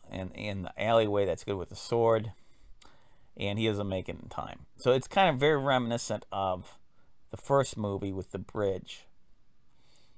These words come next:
Um, something happens at the bridge, I think, but where he's trying to make it in time, but people are getting killed off.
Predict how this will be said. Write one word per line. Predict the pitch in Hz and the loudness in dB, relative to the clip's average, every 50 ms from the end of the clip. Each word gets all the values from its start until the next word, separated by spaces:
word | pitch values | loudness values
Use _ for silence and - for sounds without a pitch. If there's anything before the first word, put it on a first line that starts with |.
| - - - - - - | -20 -20 -20 -20 -12 -8
Um, | 101 95 92 90 90 87 87 85 80 78 101 - - - | -6 -4 -4 -4 -4 -4 -6 -6 -8 -10 -12 -16 -16 -16
something | - - - - 104 101 | -10 -8 -8 -8 -6 -6
happens | 107 92 87 - 90 - - | -6 -6 -6 -6 -8 -10 -12
at | - - | -12 -12
the | - | -14
bridge, | - - - 82 87 92 - - | -12 -10 -8 -8 -8 -8 -10 -14
I | - - | -18 -14
think, | - - 78 - - - - | -14 -14 -14 -14 -16 -16 -14
but | - - - - - - - - - - - - - | -14 -16 -16 -18 -20 -20 -20 -20 -20 -20 -20 -20 -10
where | - 113 98 | -8 -4 -2
he's | 123 113 - | -2 -2 0
trying | - 131 123 120 | 0 0 2 2
to | 107 107 | 2 2
make | 107 107 113 117 120 | 2 2 2 2 0
it | 110 | -2
in | 104 | -4
time, | - - 107 101 95 | -4 -4 -4 -4 -4
but | - - - | -8 -8 -8
people | - 107 - 95 92 | -6 -6 -4 -6 -6
are | 90 | -6
getting | - 92 90 - | -6 -8 -10 -10
killed | - - 107 101 95 98 | -8 -6 -6 -6 -4 -4
off. | 101 101 104 101 95 - - | -2 -2 -2 -2 -4 -6 -12